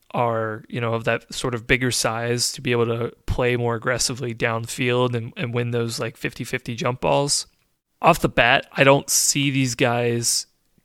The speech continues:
competing with Boykin, so it seems like it's kind of his job to lose at the moment.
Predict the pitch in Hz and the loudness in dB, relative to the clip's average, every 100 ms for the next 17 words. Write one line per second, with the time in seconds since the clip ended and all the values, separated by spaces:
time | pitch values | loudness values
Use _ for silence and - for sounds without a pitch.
0 | _ _ - 139 123 - 135 147 151 151 | _ _ -8 -6 -4 -2 2 2 2 0
1 | - 151 156 170 170 156 139 127 - 151 | 2 2 2 0 0 0 0 0 0 0
2 | 143 135 131 - - 131 120 - 135 127 | 2 0 0 -4 -2 -2 -2 -2 -2 0
3 | 135 123 123 131 120 131 139 135 143 113 | 0 0 0 -2 0 0 0 -2 -6 -6
4 | 113 135 220 311 | -4 -2 -4 -6